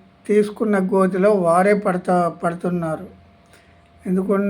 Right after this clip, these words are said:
ఎందుకంటే వేరే వాళ్ళు పడాలని తవ్వి ఆడ పెడుతున్నారు. వేరే వాళ్ళు పడక కా-, మళ్ళా తవ్విన గుంటలోనే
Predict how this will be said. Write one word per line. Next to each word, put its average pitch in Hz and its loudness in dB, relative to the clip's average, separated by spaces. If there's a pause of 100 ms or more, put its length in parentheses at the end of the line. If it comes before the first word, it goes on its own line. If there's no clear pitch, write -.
(160)
ఎందుకంటే 185 -2
వేరే 185 0
వాళ్ళు 196 2
పడాలని 180 -2
తవ్వి 202 -2
ఆడ 180 -2
పెడుతున్నారు. 180 -2 (800)
వేరే 220 4
వాళ్ళు 202 4 (220)
పడక 185 0 (1040)
కా-, 196 -2
మళ్ళా 196 2 (460)
తవ్విన 208 0
గుంటలోనే 196 0